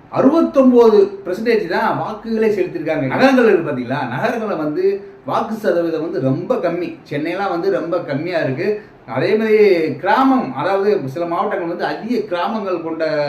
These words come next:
மாவட்டங்கள் இருக்குல்ல, அந்த கிராமங்கள் கொண்ட மாவட்டத்துல தான் வாக்கு சதவீதமே கூடியிருக்கு. சரி, நகரங்கள்ல ஏன் வந்து வாக்கு சதவீதம் குறைஞ்சிருக்கு, அதே இது கிராமங்கள்ல வந்து வாக்கு சதவீதம் குறைஞ்சிருக்கு அப்படின்னு பல சர்ச்சைகள் வந்து இன்னைக்கு ஓடிக்கிருக்கு. இப்ப வந்து தேமுதிக கட்சியுடைய,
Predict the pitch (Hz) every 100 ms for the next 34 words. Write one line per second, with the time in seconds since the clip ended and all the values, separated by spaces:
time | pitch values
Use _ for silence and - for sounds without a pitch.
0 | 135 131 123 123 135 139 139 131 127 120
1 | 165 151 131 156 147 156 165 160 156 151
2 | 139 139 135 131 127 127 123 123 165 -
3 | - - - 131 185 185 156 139 139 151
4 | 151 135 135 113 107 - - - - 202
5 | 165 165 220 302 302 277 240 185 202 233
6 | 202 196 202 180 196 - 180 170 170 147
7 | 160 147 135 135 123 - - - 165 208
8 | 190 175 196 208 196 165 165 170 160 160
9 | 165 147 147 139 131 151 147 139 143 131
10 | 131 131 135 165 170 170 - 180 170 151
11 | 147 160 139 127 139 135 127 123 180 156
12 | 143 - 185 156 165 170 143 147 170 180
13 | 160 151 135 135 131 - 147 127 131